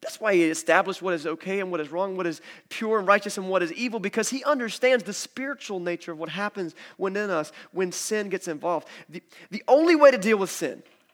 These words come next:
you can't sweep it under the wa-, rug, you can't stuff it under the water. Listen, it's the only way to deal with sin is to let God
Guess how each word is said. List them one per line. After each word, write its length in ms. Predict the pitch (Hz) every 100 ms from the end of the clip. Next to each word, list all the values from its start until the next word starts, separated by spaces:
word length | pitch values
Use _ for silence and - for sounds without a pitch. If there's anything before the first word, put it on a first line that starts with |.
| _
you 100 | -
can't 200 | 185 233
sweep 180 | 233 233
it 80 | 214
under 120 | 190
the 40 | 151
wa-, 200 | 147 139
rug, 240 | 160 156
you 60 | 160
can't 200 | 214 226
stuff 220 | 226 208
it 40 | 165
under 160 | 147
the 80 | 143
water. 180 | 135 147
Listen, 260 | 202 180
it's 100 | 143
the 140 | 160 -
only 300 | 220 262 294
way 160 | 247 226
to 80 | 196
deal 180 | 180 165
with 120 | 156
sin 280 | - 131 127 - -
is 80 | -
to 120 | 170
let 200 | 156 139
God 380 | 147 139 123